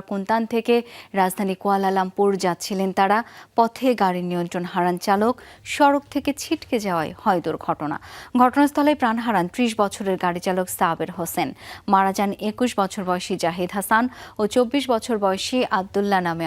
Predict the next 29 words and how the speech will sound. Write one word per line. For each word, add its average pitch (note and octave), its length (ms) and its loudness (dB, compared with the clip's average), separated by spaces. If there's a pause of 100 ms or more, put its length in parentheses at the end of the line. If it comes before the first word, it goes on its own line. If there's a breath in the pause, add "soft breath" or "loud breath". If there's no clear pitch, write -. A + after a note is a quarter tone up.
আরও D#3 200 -4
দুজন। F3+ 240 0 (360 loud breath)
এই B3 120 4
ঘটনায় C#4 420 4
গাড়িটির A#3 380 2
আরও G#3+ 120 2 (100)
দুই G3+ 120 2 (100)
যাত্রী F3 260 0 (100)
হাবিব G3 280 0 (100)
বিশ্বাস C4+ 320 0 (100)
ও - 20 2 (160)
মনিরাম A3+ 420 0 (120)
চন্দ্র F3 280 0 (460 loud breath)
গুরুতর A3 300 4 (100)
আহত F3 280 -6
হন। E3 160 2 (340 loud breath)
স্থানীয় D4 380 6
এক F#4 140 -4
হাসপাতালে D4 480 2
ভর্তি A3+ 260 0
করা G3+ 180 4
হয় F#3 200 0
তাদের। D#3+ 280 -2
পুলিশের G#3 380 0
সূত্রে B3+ 300 -2
জানা A3+ 240 4
যায়, B3+ 200 6
বৈধ A3+ 180 6 (140)
লাইসেন্স A#3 360 0